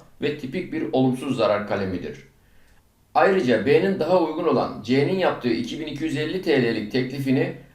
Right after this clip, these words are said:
A ile yaptığı sözleşme ile bağlı olduğu düşüncesiyle reddetmiş olması nedeniyle aradaki fark olan iki yüz elli T L kaçırılan fırsat olarak B'nin uğradığı olumsuz zarar kalemi olarak görülür.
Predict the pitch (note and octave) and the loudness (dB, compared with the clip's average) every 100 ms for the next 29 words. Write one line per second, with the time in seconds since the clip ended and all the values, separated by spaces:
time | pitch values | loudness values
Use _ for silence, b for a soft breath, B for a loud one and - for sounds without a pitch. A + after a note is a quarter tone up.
0 | B C#3 F#3 F#3 D3 A#2 C3 B2+ C#3+ C3 | B 6 8 6 4 4 4 2 -6 -4
1 | C#3 B2+ C#3+ D3 E3 C#3+ F#2+ A2+ C#3 F3 | 0 2 0 0 0 0 4 4 4 2
2 | E3 C#3 B2+ A#2+ B2+ C3 C3+ C#3+ A#2 D3 | 0 0 -2 -2 -4 -4 -4 -2 2 4
3 | - E3+ - C3 C3 B2 A#2+ B2 A#2+ B2 | 4 2 -4 -4 0 2 2 2 0 2
4 | D#3+ C3+ A#2 - B B - A#2 D3 D#3+ | 0 2 0 -2 B B -6 -2 2 2
5 | D#3+ C#3 C#3+ - C3+ A#2 A#2 B2+ D3+ C3 | 0 0 0 0 0 -2 -2 -6 -4 -2
6 | D3 F3 - C3 C3 D#3+ - C3+ - C#3+ | 0 -2 0 2 2 0 -2 -6 -2 -2
7 | E3 D#3 C3 D3 F3+ C#3 C3 D#3+ - B | 0 -2 -6 -4 -4 0 2 0 -4 B
8 | B - C3 D3 E3+ C#3+ C3+ B2 A#2+ C#3+ | B 0 4 4 2 0 2 2 2 -4
9 | - B2+ C3 C3 C#3+ A#2+ B2 C#3 C3+ B2+ | 0 0 2 0 -2 2 2 2 0 2
10 | B2 G#2+ A2 - - G#2 F2+ D#2 - - | 2 2 0 -2 -2 -2 -2 -4 -10 -20